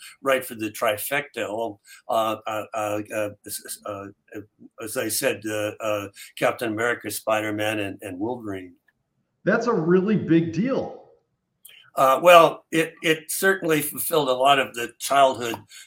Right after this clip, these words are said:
Speaker 1: qualities in me. And I, I'm of a generation that was part of comic books before they got, um,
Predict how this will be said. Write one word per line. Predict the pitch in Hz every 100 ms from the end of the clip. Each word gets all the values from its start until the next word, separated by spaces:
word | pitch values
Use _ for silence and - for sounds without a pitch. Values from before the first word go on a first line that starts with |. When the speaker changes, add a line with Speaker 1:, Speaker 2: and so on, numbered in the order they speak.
| -
Speaker 1:
qualities | 143 139 127 120 110
in | 113 107
me. | 135 127
And | 113 107
I, | 139 156 - - - _
I'm | - 165 196
of | 175 143
a | 131
generation | 131 165 139 143 180 170 135 110 110 - _ -
that | 131 123 -
was | 131 127 131 127 - -
part | - 139 156 156 -
of | 117 -
comic | - 147 160 156 -
books | 120 - - -
before | 110 - 147 143
they | 143 123 120
got, | 123 127 123 123 - _ _ _ _ _ _ -
um, | 117 110 110 101